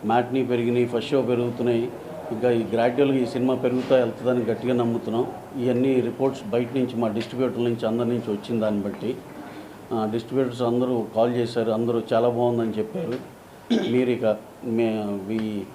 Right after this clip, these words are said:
ఈ మన ఆడియన్సెస్కి రిక్వెస్ట్ ఏంటంటే, మీరు థియేటర్కి వెళ్ళి డెఫినెట్‌గా హండ్రెడ్ పర్సెంట్ ఎంజాయ్ చేస్తారు. ఆ, మా కలెక్షన్స్ కూడా చెప్తున్నాయి. అలాగే నూన్ షో నుంచి మ్యాట్నీ, మ్యాట్నీ నుంచి ఫస్ట్ షో అన్నీ ఇంప్రూవ్ అవుతా. ఆ, we are pretty much confident that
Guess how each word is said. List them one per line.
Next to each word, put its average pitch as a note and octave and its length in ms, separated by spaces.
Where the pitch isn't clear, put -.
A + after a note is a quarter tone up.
ఈ A2 120
మన G2+ 240
ఆడియన్సెస్కి B2+ 800
రిక్వెస్ట్ B2+ 400
ఏంటంటే, A#2+ 340
మీరు A#2 220
థియేటర్కి B2 380
వెళ్ళి A#2+ 200
డెఫినెట్‌గా A2+ 680
హండ్రెడ్ A#2+ 300
పర్సెంట్ A#2+ 300
ఎంజాయ్ A2+ 280
చేస్తారు. A2 480
ఆ, G#2 40
మా A2+ 120
కలెక్షన్స్ A#2+ 460
కూడా B2+ 160
చెప్తున్నాయి. A#2+ 460
అలాగే A#2 260
నూన్ A#2+ 240
షో A#2+ 120
నుంచి A#2+ 220
మ్యాట్నీ, A2+ 400
మ్యాట్నీ A2+ 360
నుంచి A#2 340
ఫస్ట్ G#2 120
షో A#2 80
అన్నీ A2+ 200
ఇంప్రూవ్ A2 320
అవుతా. G#2+ 340
ఆ, - 20
we A2 280
are A#2 180
pretty G#2+ 460
much B2+ 220
confident A#2 420
that C3 160